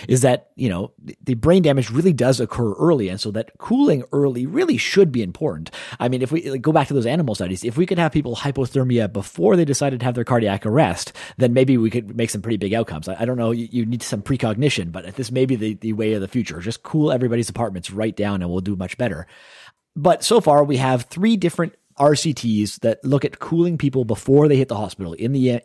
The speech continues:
E M S, and n-, none of them has shown a benefit. So sort of takes away from that idea of time is brain, or even by the time you get E M S there, it might, maybe it's just too late. Bottom line, these are not definitive trials by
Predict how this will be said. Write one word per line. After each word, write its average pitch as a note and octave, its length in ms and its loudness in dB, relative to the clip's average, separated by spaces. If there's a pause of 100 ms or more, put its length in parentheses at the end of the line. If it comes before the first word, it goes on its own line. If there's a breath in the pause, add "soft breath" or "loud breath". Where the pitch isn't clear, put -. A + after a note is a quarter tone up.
E A#2+ 100 2
M A2 120 0
S, B2+ 220 -4
and A2 420 -4
n-, B2+ 100 -6
none C3 300 4
of G#2+ 140 2
them G2 120 -2
has F#2+ 180 -4
shown F#2+ 540 -2
a F#2 100 -6
benefit. F2+ 460 -6
So F2 220 -8 (180 loud breath)
sort G#3+ 200 2
of F#3+ 60 2
takes D3 200 0
away A#2 180 2
from A2+ 140 -8
that G2+ 120 -2
idea F#2 380 -4
of E2+ 240 -8
time G2+ 300 -4
is F2 160 -6
brain, G#2 320 -2
or G2+ 320 -4
even C3 260 -2
by G#2+ 120 -4
the G#2 80 -6
time G#2+ 220 -6
you F#2+ 120 -6
get G2+ 160 -4
E G2 100 -4
M F2 100 -6
S F#2+ 140 -8
there, F#2+ 240 -4
it D2+ 60 -12
might, F2+ 180 -8
maybe F2+ 240 -6
it's E2+ 80 -6
just - 220 -12
too F#2+ 100 -6
late. E2+ 240 -8 (460 loud breath)
Bottom A3+ 200 2
line, F#3 320 2 (180)
these D#3+ 180 2
are D3 80 4
not D3 240 0
definitive C3 560 -2
trials A#2+ 340 -4
by G#2 220 -6